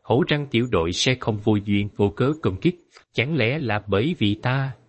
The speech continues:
bởi vì ta làm cho Trương ca như vậy?" La Phong trong lòng tuôn ra một cổ áy náy cùng sát ý. "Trương Trạch Hổ, hổ răng tiểu đội." La Phong hai mắt đỏ lên, "Đội trưởng, Trần ca." La Phong một tiếng chợt quát. Một tiếng quát bất chợt này,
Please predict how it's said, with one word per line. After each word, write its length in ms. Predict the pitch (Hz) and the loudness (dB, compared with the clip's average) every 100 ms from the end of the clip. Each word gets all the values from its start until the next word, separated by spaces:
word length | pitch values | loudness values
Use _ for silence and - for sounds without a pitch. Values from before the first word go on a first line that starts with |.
| _ | _
bởi 140 | 127 147 | 0 2
vì 120 | 120 | 0
ta 180 | 113 139 | 0 -2
làm 220 | 113 98 | -2 -4
cho 140 | - 127 | -2 -2
Trương 200 | - 127 | 2 0
ca 200 | 117 123 | 0 -2
như 220 | 120 120 135 | -2 -2 0
vậy?" 280 | 90 80 104 - _ | 0 -2 -6 -18 _
La 180 | 139 160 - | 0 0 0
Phong 260 | 151 147 | -2 -2
trong 200 | 135 143 | -2 -2
lòng 260 | 110 92 95 - | 0 -2 -4 0
tuôn 200 | 139 135 | 0 2
ra 140 | 139 | -2
một 260 | 110 87 - | -2 -6 -2
cổ 160 | 92 | 0
áy 180 | 123 135 | 0 0
náy 220 | 131 160 190 | 0 -2 -2
cùng 180 | 95 98 | -4 -4
sát 280 | - 165 - | -4 -4 -2
ý. 300 | 156 190 - _ _ _ | -2 -2 -10 _ _ _
"Trương 240 | 180 180 175 | 0 0 0
Trạch 160 | 110 - | -4 -2
Hổ, 340 | 95 85 185 185 _ _ | -2 -2 -2 -10 _ _
hổ 160 | 113 143 | 0 2
răng 180 | 123 120 | -2 -2
tiểu 180 | 104 113 | -2 -2
đội." 280 | 107 80 80 - _ - | 0 -2 -4 -12 _ -4
La 140 | 127 123 | -4 -2
Phong 220 | 117 113 | -4 -4
hai 220 | 101 123 120 | -4 -2 -2
mắt 280 | 160 - | -4 -6
đỏ 240 | - 85 147 | -4 -4 -2
lên, 200 | 127 110 113 - _ _ | -2 -2 -4 -18 _ _
"Đội 200 | 107 95 | 0 2
trưởng, 340 | 95 85 82 - _ | 0 -2 -4 -16 _
Trần 180 | 95 90 - | -2 -2 -2
ca." 320 | 110 104 98 - _ | -4 -2 -8 -14 _
La 220 | 117 107 | -2 -2
Phong 340 | 107 110 104 95 | 0 -2 -2 -6
một 200 | 80 - | -6 -2
tiếng 200 | 120 147 | -2 -2
chợt 180 | 87 78 | -4 -4
quát. 240 | - 120 - _ _ _ | -2 -2 -2 _ _ _
Một 140 | 143 147 | 0 2
tiếng 140 | 185 180 | 2 2
quát 280 | 185 208 | -2 0
bất 180 | 202 214 | -4 0
chợt 200 | 123 120 | -2 0
này, 260 | 107 110 | 0 -2